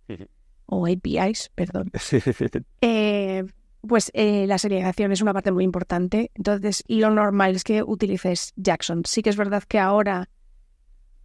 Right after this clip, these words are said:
Speaker 2: se está empezando a investigar más la parte de serialization que te da Kotlin, pero lo habitual era que utilizas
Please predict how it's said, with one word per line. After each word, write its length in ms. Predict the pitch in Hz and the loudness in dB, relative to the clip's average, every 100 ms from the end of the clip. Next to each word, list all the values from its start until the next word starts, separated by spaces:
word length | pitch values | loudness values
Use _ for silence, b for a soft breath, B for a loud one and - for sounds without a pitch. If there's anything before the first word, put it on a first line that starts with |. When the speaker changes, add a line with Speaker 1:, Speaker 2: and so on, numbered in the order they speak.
| - | -8
Speaker 2:
se 160 | 214 | -2
está 160 | 226 220 | 0 2
empezando 300 | 214 208 214 | 4 4 2
a 20 | |
investigar 420 | 202 190 220 202 | 2 0 0 2
más 160 | 202 190 | 2 2
la 100 | 196 | 0
parte 200 | 190 208 | -2 -2
de 140 | 196 | -2
serialization 600 | 185 202 196 185 196 202 | -2 -2 -2 0 -2 -2
que 100 | 190 | -4
te 80 | 190 | -2
da 100 | 190 | -2
Kotlin, 500 | - 196 208 214 240 - | 0 0 2 2 2 0
pero 320 | - 175 175 165 | 0 2 2 0
lo 340 | 175 180 175 | -2 -2 -2
habitual 440 | 175 175 - - | -2 -2 -2 -2
era 140 | - 180 | -2 -2
que 80 | 180 | -2
utilizas 340 | 185 180 | 0 0